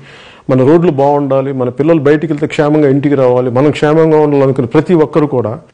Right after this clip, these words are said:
ఈ ప్రసార మాధ్యమాల ద్వారా, సామాజిక మాధ్యమాల ద్వారా, వీడియోల ద్వారా, ఫోటోస్ ద్వారా తెలియజేయండి. మీ నియోజకవర్గాల్లో, మీ ఊర్లో ఉన్న రోడ్ల అధ్వాన పరిస్థితిని,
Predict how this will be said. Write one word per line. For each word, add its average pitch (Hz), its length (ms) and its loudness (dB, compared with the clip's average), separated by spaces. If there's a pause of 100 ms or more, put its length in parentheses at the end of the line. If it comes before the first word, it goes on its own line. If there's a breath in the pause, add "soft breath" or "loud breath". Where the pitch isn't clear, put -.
(100)
ఈ 131 200 -2
ప్రసార 135 360 0
మాధ్యమాల 135 420 -2
ద్వారా, 127 200 -2
సామాజిక 135 480 -2
మాధ్యమాల 123 460 0
ద్వారా, 120 220 -2
వీడియోల 131 440 2
ద్వారా, 123 360 -6 (380 soft breath)
ఫోటోస్ 143 420 0
ద్వారా 123 220 -4
తెలియజేయండి. 123 880 -8
మీ 147 200 2
నియోజకవర్గాల్లో, 143 800 2
మీ 139 180 -2
ఊర్లో 143 360 0
ఉన్న 139 220 0
రోడ్ల 135 300 0
అధ్వాన 139 320 0
పరిస్థితిని, 135 680 -2